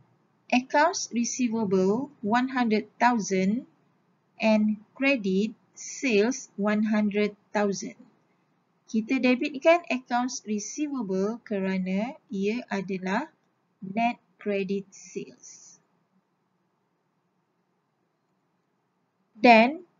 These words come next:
record the bad debt expenses. To calculate the bad debt expenses in this method is simple. credit sales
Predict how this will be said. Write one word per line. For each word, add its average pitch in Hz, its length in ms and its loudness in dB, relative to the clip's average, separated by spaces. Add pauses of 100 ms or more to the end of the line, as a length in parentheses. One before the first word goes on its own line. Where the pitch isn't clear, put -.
(260)
record 269 480 -2
the 262 80 0
bad 240 320 0
debt 277 240 -2
expenses. 220 1120 -8 (560)
To 226 80 -2
calculate 277 560 -2
the 247 80 0
bad 233 400 -2
debt 311 320 0
expenses 226 1120 -6
in 247 160 -4
this 202 240 -8
method 220 560 -4 (160)
is 269 160 -4
simple. - 720 -8 (1700)
credit 320 400 2
sales 214 720 -4